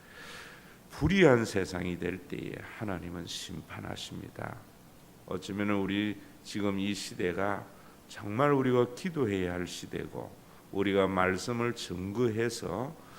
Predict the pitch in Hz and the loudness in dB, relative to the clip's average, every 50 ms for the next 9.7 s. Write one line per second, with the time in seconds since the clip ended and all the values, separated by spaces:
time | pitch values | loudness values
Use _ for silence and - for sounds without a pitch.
0 | - - - - - - - - - - - 170 180 180 180 175 175 180 180 190 | -16 -16 -16 -16 -16 -14 -10 -10 -8 -2 0 2 4 6 6 6 6 6 4 2
1 | 214 233 - - - - - - 302 311 240 165 143 127 113 107 101 98 98 98 | -2 -4 -8 -14 -16 -14 -14 -10 -4 -2 0 2 2 2 2 2 2 2 0 2
2 | 92 95 90 95 95 92 90 92 98 98 90 92 92 92 92 92 92 98 95 92 | 2 0 0 0 0 0 0 0 -2 -2 -2 -2 -2 -2 -2 -4 -4 -4 -4 -2
3 | 90 92 90 98 98 98 92 90 87 80 85 92 95 90 82 78 - - - - | -2 -2 0 0 0 0 0 0 0 -2 0 0 0 0 0 -2 -6 -10 -16 -20
4 | - - - - - - - - 101 101 101 101 123 123 127 127 127 123 123 117 | -20 -20 -20 -20 -20 -16 -4 2 4 4 4 4 2 2 4 4 6 6 4 4
5 | - 120 117 113 113 110 107 107 113 110 101 95 95 95 - - - 98 92 98 | 4 4 4 6 6 6 4 4 2 -2 0 2 0 0 0 -4 -4 -2 -2 0
6 | 95 92 92 92 107 120 123 - - - - 113 101 87 - 90 92 87 85 - | 0 2 2 2 2 2 2 0 -4 -2 2 2 2 4 2 -2 -2 -2 -2 -2
7 | 85 82 - - 95 95 95 92 - - - 95 92 92 95 101 117 127 120 107 | -4 -6 -6 -4 -4 -4 -4 -4 -6 -4 -2 0 0 2 0 0 2 0 0 2
8 | 107 104 95 104 95 101 98 98 98 95 92 90 90 90 90 90 87 85 90 90 | 0 0 0 -2 -4 -4 -2 0 2 2 2 2 2 0 0 0 0 -2 -2 -4
9 | 90 92 90 92 95 92 - 78 82 82 90 120 156 | -4 -2 -2 -2 -4 -4 -6 -8 -8 -6 -6 -8 -10